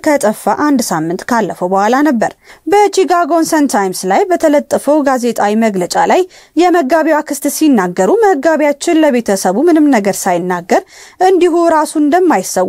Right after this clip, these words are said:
በማወቃችን በመጥፋቱ ከፍተኛ ጉዳት እየደረሰብን ይገኛል»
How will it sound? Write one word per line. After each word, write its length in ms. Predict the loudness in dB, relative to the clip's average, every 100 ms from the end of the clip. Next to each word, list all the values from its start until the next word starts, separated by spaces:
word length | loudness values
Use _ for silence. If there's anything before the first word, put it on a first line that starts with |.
| 0 0
በማወቃችን 760 | 0 0 0 -2 -8 -2 -2 -2 -6 -20 _
በመጥፋቱ 560 | 2 4 2 0 -2 0 -2
ከፍተኛ 640 | -2 -2 -2 0 2 2
ጉዳት 320 | 0 0 0 0
እየደረሰብን 720 | 0 0 0 -4 -4 -2 0
ይገኛል» 460 | 0 2 2 0